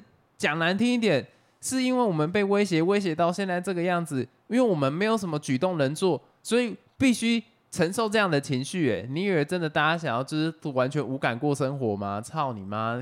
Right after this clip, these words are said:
干，他妈一个人拿刀在房间外面这样走来走去，那多不舒服的一件事情啊。结束。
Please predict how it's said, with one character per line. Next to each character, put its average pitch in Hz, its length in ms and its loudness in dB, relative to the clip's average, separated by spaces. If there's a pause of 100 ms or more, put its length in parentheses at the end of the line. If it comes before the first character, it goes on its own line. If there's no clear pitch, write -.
干， 151 280 -4
他 170 200 0
妈 185 280 -2
一 175 100 -8
个 185 100 -2
人 170 140 -2
拿 160 160 2
刀 180 140 4
在 185 120 4
房 156 220 0
间 170 180 -2
外 165 140 -2
面 170 160 -6
这 175 60 -4
样 165 100 -4
走 135 160 -2
来 123 160 2
走 117 160 -2
去， 156 240 -4
那 254 80 -4
多 180 240 2
不 247 100 -2
舒 226 180 0
服 175 200 2
的 151 80 4
一 - 20 4
件 170 160 -2
事 170 220 -4
情 120 220 -4
啊。 92 180 -8 (1120)
结 110 160 -6
束。 120 200 -6